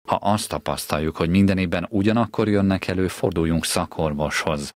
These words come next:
Mindenekelőtt azt kell megtudni pontosan, mire vagyunk allergiásak.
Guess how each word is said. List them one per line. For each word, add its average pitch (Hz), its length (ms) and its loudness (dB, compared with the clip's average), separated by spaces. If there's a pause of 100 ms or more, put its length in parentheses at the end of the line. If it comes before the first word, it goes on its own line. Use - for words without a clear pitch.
(240)
Mindenekelőtt 76 600 -2
azt 95 160 -2
kell 85 140 -4
megtudni 90 380 -2
pontosan, 85 640 -2 (100)
mire 92 300 2
vagyunk 73 460 -6
allergiásak. 76 1120 -4